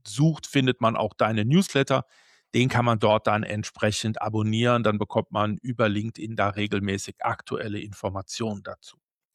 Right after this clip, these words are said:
Jetzt haben wir hier ja einen sehr jungen Mann, der noch in, so in etwa in der Mitte seines Studiums ist. Und junge Menschen, und das ist überhaupt kein Vorwurf, sondern wollen ja gerne die Welt verändern und alles ändern und so weiter und so fort.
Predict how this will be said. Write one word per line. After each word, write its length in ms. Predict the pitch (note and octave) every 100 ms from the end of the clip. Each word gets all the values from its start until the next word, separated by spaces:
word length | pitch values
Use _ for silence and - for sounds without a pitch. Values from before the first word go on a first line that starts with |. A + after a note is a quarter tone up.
| _ _ - _ _
Jetzt 180 | C#3+ -
haben 140 | F3
wir 60 | G3
hier 160 | D3+ E3 D#3+
ja 120 | D3
einen 180 | B2+ C#3
sehr 180 | B2+ B2
jungen 320 | C#3+ G#3+ C#3
Mann, 240 | A#2 D#3+
der 140 | E3+ G2+
noch 300 | G#2+ G2 - - - - -
in, 320 | A#2 A2+ C3+
so 100 | C3+
in 80 | -
etwa 280 | - F#3+ -
in 120 | D3
der 100 | B2+
Mitte 260 | A#2 E3 D3+
seines 360 | A#2+ A#2 A2+ G2+
Studiums 500 | - F3 F3 D3+ -
ist. 260 | E3+ - - - - _
Und 200 | - C#3 A#2+
junge 240 | D#3+ F#3+
Menschen, 640 | B2+ C#3 F3 - D#3 D3+ _ _ _ _
und 120 | C3
das 260 | G#2+ - -
ist 300 | - - -
überhaupt 360 | C#3 B2 E3 -
kein 180 | D3+
Vorwurf, 540 | C3 E3 F3 C3+ C#3+ C#3+
sondern 480 | - B2 A#2+ A#2+ G2+
wollen 320 | G#2 G#2+ D#3
ja 120 | D3 B2
gerne 280 | B2+ B2+
die 140 | A2 G#2+
Welt 200 | D#3+ G#3+
verändern 600 | F3+ D#3+ E3+ E3+ D#3+ D#3+
und 300 | B2+ A#2 -
alles 300 | D3+ F3+ -
ändern 440 | - E3 E3+ D#3+
und 160 | D3+ D#3
so 140 | D#3+
weiter 260 | C3 C3 C3+
und 120 | A#2
so 80 | A2
fort. 380 | - C3+ F3 -